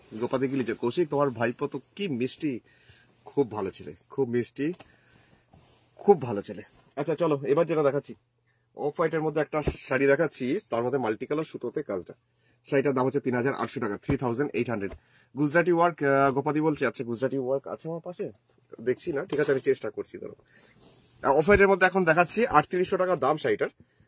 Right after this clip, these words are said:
আহ, ব্লেন্ডেড ব্যাঙ্গালোর সিল্ক, আর্ট সিল্কের মধ্যে একটা কাঁথা, ফিগার মোটিভ। এই যাচ্ছে শাড়িটার আঁচল। আর্ট সিল্কের মধ্যে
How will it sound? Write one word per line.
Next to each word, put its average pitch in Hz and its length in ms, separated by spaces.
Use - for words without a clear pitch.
আহ, 127 300
ব্লেন্ডেড 170 320
ব্যাঙ্গালোর 175 300
সিল্ক, 220 260
আর্ট - 200
সিল্কের 175 300
মধ্যে 165 200
একটা 170 160
কাঁথা, 113 340
ফিগার 175 240
মোটিভ। 117 220
এই 151 80
যাচ্ছে 156 220
শাড়িটার 160 260
আঁচল। 127 300
আর্ট 131 220
সিল্কের 165 280
মধ্যে 160 440